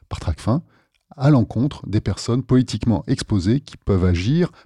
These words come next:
par l'intermédiaire de structures juridiques écrans et susceptibles de se rapporter directement ou indirectement à l'Ukraine. En deux mille quatorze, l'Ukraine était donc déjà, à cette époque, un pays corrompu qui figurait à cent quarante-deuxième place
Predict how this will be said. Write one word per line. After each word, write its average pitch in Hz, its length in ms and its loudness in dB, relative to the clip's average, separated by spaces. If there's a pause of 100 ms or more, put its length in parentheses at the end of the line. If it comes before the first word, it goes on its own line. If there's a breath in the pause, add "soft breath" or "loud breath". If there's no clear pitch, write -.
par 147 140 4
l'intermédiaire 123 800 4
de 82 100 -2
structures 90 460 -4
juridiques 120 580 2
écrans 123 360 -2 (400 soft breath)
et 139 120 4
susceptibles 123 680 -2 (360 soft breath)
de 117 100 2
se - 120 -4
rapporter 110 400 0
directement 107 600 2
ou 101 80 4
indirectement 101 540 2
à - 20 2
l'Ukraine. - 380 -6 (340 loud breath)
En 113 80 4
deux 170 80 6
mille 190 100 4
quatorze, 165 460 2 (340)
l'Ukraine 139 260 0
était 101 200 0
donc 90 220 -2
déjà, 113 440 4 (120)
à - 120 2
cette 117 200 2
époque, 98 440 -2
un 92 100 2
pays 107 300 2 (140)
corrompu 127 520 4
qui - 140 -14
figurait 147 420 2 (220 loud breath)
à 127 100 2
cent 196 300 0
quarante-deuxième 143 800 2
place 143 480 0